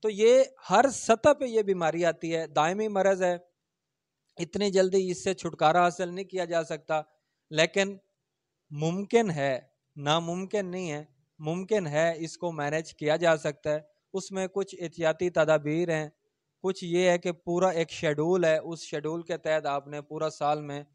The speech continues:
इसकी, अ, इसके तदारक के लिए आपको प्रैक्टिसेस करना पड़ती हैं।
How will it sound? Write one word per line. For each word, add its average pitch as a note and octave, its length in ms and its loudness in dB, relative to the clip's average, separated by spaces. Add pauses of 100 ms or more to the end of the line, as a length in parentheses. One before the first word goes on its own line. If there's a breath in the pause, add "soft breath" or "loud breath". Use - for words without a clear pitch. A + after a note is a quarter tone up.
(260)
इसकी, D#3 460 -10 (480)
अ, C#3+ 80 -6 (500)
इसके D#3 260 -8
तदारक D3+ 500 0
के D#3+ 100 -2
लिए D3+ 180 -4
आपको D3 560 -4 (220)
प्रैक्टिसेस D3 440 -8
करना D3+ 300 0
पड़ती D3 360 -4
हैं। C3+ 160 -6